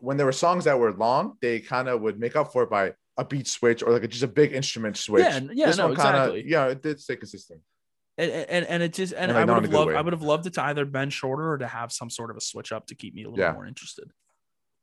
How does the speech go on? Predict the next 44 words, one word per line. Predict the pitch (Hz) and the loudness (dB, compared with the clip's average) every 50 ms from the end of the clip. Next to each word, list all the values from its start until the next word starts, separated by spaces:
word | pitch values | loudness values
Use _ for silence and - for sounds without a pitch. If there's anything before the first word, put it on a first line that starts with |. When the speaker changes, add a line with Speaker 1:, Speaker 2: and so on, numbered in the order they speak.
| _ _ _ _ _ _ _ _ _ _ _ _ _ _ - | _ _ _ _ _ _ _ _ _ _ _ _ _ _ -6
Speaker 2:
Um, | 135 139 135 131 127 | -6 -4 -4 -4 -6
Speaker 1:
I | 127 | -4
Speaker 2:
then, | 139 143 139 | -4 -2 -2
Speaker 1:
feel | |
you. | 131 113 | -2 -2
Speaker 2:
uh, | 143 147 | -4 -4
do, | 147 143 147 143 | -2 0 2 2
I | 135 | 4
don't | 139 143 | 4 2
know | 147 | 0
if | 143 131 | 0 0
you | 143 | 0
have | 135 - | 0 0
anything | 131 131 - 127 120 | 0 -2 -2 -4 -6
Speaker 1:
Um, | |
Speaker 2:
else. | 120 120 123 117 - | -4 -4 -4 -6 -6
The | - 131 | -4 -4
next | 139 147 - | -4 -2 0
song, | - 202 170 147 | 0 0 0 -2
Short | - - - 139 139 135 - | -4 -6 -2 -2 -2 -2 -2
Circuit, | - - 131 131 - 135 120 | -4 -4 -4 -4 -2 -4 -4
I | 123 | -2
thought | - - 135 113 | 0 0 0 0
was | 135 - | -2 -4
kinda | - 147 123 123 | -6 -6 -6 -6
cool | - - 143 139 131 117 | -6 -4 -2 -2 -2 -2
'cause | - - 127 110 104 101 - - _ _ _ _ - - 107 101 | -4 -4 -4 -4 -4 -6 -8 -12 _ _ _ _ -8 -4 -2 0
there's | 95 - | 0 0
another | 139 135 135 143 | 0 0 0 2
Speaker 1:
Shorts. | 143 | 2
Speaker 2:
one | 147 147 143 | 2 2 2
where, | 139 135 131 123 | 2 2 2 2
I | 120 | 0
mean, | 131 95 | -2 -4
and | 123 139 143 | -4 -4 -2
th-, | 135 - | 0 0
Speaker 1:
Okay. | 90 | 0
Speaker 2:
this | 87 135 - | 0 0 -2
may, | 135 127 | -6 -8
this | - 139 135 131 - | -8 -8 -8 -6 -4
may | 131 127 | -4 -4
sound | 120 - 135 123 120 120 | -4 -4 -6 -6 -6 -6
stupid, | - - 127 120 - 123 113 110 | -6 -6 -6 -6 -6 -6 -8 -8
but | 123 120 117 110 107 | -8 -10 -8 -10 -10